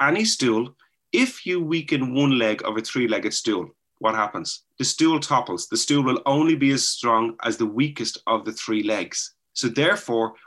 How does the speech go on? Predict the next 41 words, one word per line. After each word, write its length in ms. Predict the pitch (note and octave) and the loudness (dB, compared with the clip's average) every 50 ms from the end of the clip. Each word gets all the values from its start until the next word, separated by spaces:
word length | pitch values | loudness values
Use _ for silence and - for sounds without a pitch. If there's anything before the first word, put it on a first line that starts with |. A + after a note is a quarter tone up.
| _ | _
we 140 | A2+ B2+ B2+ | 0 2 4
need 220 | C3 D3 D#3+ D#3 D3 | 4 4 4 2 0
to 180 | - C#3+ B2+ | -2 -2 0
reinforce 640 | B2+ C#3 D#3 F3 F3+ E3+ - - C3 B2+ B2+ B2 - | 0 0 2 2 0 0 -2 -2 -2 0 0 -2 -2
the 80 | - A#2 | -6 -10
three 300 | - - - D#3+ F3 E3+ | -6 -2 2 2 4 4
legs 340 | C#3 A#2+ B2 A#2+ A2 A2 A2+ | 2 2 0 0 0 -2 -2
of 100 | G#2 A2+ | 0 0
any 220 | A#2 A2+ A#2 A2+ | 0 2 2 0
stool 360 | A2+ - - A2+ G#2 G2+ F#2+ - - - | -2 -2 0 0 0 0 -2 -4 -2 0
equally. 440 | C#3+ D#3+ D3 - A2+ F2+ F3 - - _ _ | 0 0 0 -4 -6 -8 -8 -8 -12 _ _
Otherwise, 320 | F3 F#3+ F#3+ G3 G3 F#3 E3+ | -4 -2 0 0 0 2 2
you're 100 | E3+ E3 | 2 2
wasting 300 | E3+ E3 D#3+ - - B2+ | 2 2 0 0 0 -2
your 100 | A#2 A2 | -2 -2
time. 360 | - A2 G2+ F#2 D2+ - - _ _ | -2 -2 -2 -2 -4 -8 -14 _ _
So 160 | - - C#3 | -4 0 2
we 80 | C#3+ D3+ | 2 2
need 160 | F#3 A3 A3 | 2 0 -2
to 100 | - F#3+ | -4 -6
hone 400 | - - - G3+ G#3+ G#3+ G3+ D#3+ | -6 -2 0 0 2 2 2 2
in 280 | C3+ C3 C3 C3 C3 - - _ _ _ _ - | 2 2 0 -2 -4 -8 -16 _ _ _ _ -2
on 160 | A#2+ A2+ A2+ | 0 0 0
physical 360 | A#2 - D#3+ E3 F#3 F3+ F#3 F3 | 2 2 2 2 2 0 -2 0
health, 320 | D3+ C#3+ C#3+ D3 C#3+ - - _ _ _ _ A#2 | 2 2 0 0 -2 -6 -10 _ _ _ _ -4
mental 340 | B2+ B2+ A#2+ B2 - A#2+ | -2 -2 -2 -2 -4 -6
health, 240 | A2+ G#2+ G#2+ G#2+ - - _ - | -4 -4 -4 -6 -8 -10 _ -8
and 100 | G#2+ G#2+ | -6 -4
social 440 | - - C#3+ C#3+ D3 C#3+ C#3 G#2+ | -2 0 2 2 2 0 -4 -6
health. 260 | G2+ F#2+ D2 D#2 - - _ - - - _ - | -8 -10 -12 -12 -16 -20 _ -20 -20 -18 _ -4
Now, 120 | C3+ C#3 | -2 -2
to 100 | C#3 D3 | -2 0
come 160 | D#3 E3+ D#3 | -2 0 2
back 240 | D3+ F#3 G3+ G3+ - | 2 2 2 2 0
to 80 | F#3+ F3 | -2 0
those 280 | E3 D3+ D3 C#3+ C#3+ - | 2 2 2 2 0 0
figures, 500 | - B2+ A#2 A2+ F2+ - - - - _ _ - | -2 -2 -2 0 -2 -4 -4 -6 -6 _ _ 0
the 60 | D#3 | 2
most 260 | E3 E3+ F3+ E3+ - - | 4 4 4 2 0 -4
common 400 | - - F#3+ G3+ G#3+ G#3 G3 F3 | -2 2 4 4 4 4 4 4
issue 360 | E3 D#3+ - - A2+ - C#3 | 4 4 2 0 -2 -2 -4